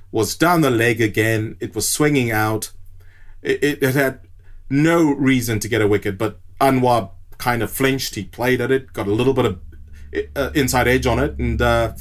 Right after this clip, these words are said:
uh, I half appealed. I wasn't sure if it hit his pad or his bat.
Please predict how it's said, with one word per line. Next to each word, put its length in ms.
uh, 280
I 140
half 280
appealed. 320
I 60
wasn't 300
sure 200
if 60
it 20
hit 100
his 160
pad 440
or 120
his 160
bat. 360